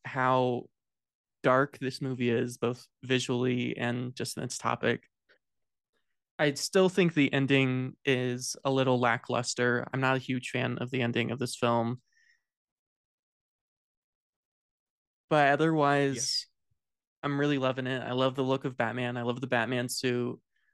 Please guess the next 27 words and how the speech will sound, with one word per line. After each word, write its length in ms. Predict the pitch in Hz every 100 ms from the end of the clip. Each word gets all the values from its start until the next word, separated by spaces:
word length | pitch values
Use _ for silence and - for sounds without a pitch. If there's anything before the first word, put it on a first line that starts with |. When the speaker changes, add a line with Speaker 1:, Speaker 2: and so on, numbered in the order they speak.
| _
Speaker 1:
I 60 | 139
love 280 | 127 131 135
the 80 | 143
Batmobile. 680 | 127 123 135 131 135 131
Looks 200 | 127 127 -
great. 360 | 131 123 127
The 80 | -
Bat 240 | 123 120 -
bike 280 | 123 123 131
looks 260 | 123 -
great. 480 | - 120 117 113 - _ _ _ _ _ _ _ -
Uh, 480 | - - - - 175 _ _
the 100 | 135
woman 320 | 131 131 135
who 140 | 135 135
plays 320 | - 127 127
Catwoman 680 | 135 113 127 127 120 123 123 -
is 100 | 120
great. 460 | 123 120 123 - _ _ _ _ _ _ _ _ _ _ _
Colin 280 | 143 143 143
Farrell 300 | 143 139 135
as 140 | 131
the 80 | 127
Penguin 680 | 143 131 131 131 131 131 - _ _ _ _ _ _
is 160 | 139 131
amazing. 640 | 131 127 127 127 120 120
Speaker 2:
Yeah. 140 | 147